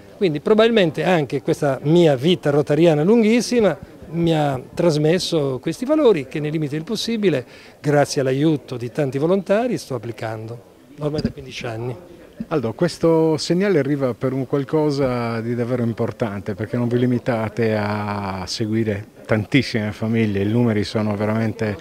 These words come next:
Speaker 2: esagerati in questo periodo, oh, però non solo con quello che è il cibo, ma addirittura questa donazione andrà a far parte di quel corredo di,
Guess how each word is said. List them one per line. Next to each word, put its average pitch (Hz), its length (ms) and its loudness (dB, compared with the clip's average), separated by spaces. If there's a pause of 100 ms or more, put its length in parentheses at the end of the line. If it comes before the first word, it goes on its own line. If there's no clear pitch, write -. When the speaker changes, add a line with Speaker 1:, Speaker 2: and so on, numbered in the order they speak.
(300)
Speaker 2:
esagerati 113 1000 4
in 107 80 2
questo 113 320 0
periodo, 160 460 2 (380)
oh, 127 280 2
però 170 240 2
non 156 220 2
solo 131 480 2
con 113 640 -4
quello 110 420 0
che 107 160 -2
è 107 100 0
il 104 220 -2
cibo, 104 480 -2
ma 127 200 -2
addirittura 127 680 -2 (260)
questa 131 320 0
donazione 120 760 -2
andrà 113 540 -2
a 101 480 -6 (380)
far 123 280 -2
parte 113 460 0
di 113 240 0
quel 123 560 2
corredo 120 1160 0
di, 110 440 0